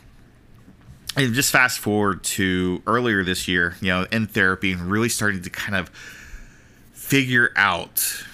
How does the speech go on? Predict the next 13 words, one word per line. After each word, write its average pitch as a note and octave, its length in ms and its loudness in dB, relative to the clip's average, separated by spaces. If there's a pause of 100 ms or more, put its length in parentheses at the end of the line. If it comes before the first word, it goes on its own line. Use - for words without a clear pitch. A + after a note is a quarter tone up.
(960)
you F#2 140 -6
know, F#2 100 -2
that F#2 140 0
I F2+ 80 4
have F2+ 580 0 (140)
signs C#3+ 420 2
of F2+ 140 -2
imposter - 460 -6
syndrome F#2+ 460 -6
and, F2+ 180 -2
and A#2+ 220 2
these F#2+ 200 -2
fears. F2 480 -2